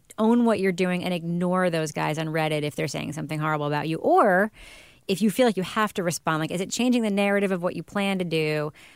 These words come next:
when people really pile on you online and give you a lot of, uh, flack about what you're doing?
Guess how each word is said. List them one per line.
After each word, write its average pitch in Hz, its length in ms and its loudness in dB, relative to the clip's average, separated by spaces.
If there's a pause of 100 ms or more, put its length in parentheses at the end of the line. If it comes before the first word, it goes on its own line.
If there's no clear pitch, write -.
when 160 560 0
people 180 300 0
really 165 200 0
pile 160 380 -2
on 160 220 -2
you 156 160 -2
online 147 480 -2
and 147 100 -4
give 147 160 -6
you 147 140 -4
a - 20 -4
lot 139 220 -6
of, 139 360 -10
uh, 135 320 -8 (120)
flack - 380 -4
about - 140 -8
what - 120 -12
you're 78 80 -12
doing? - 320 -14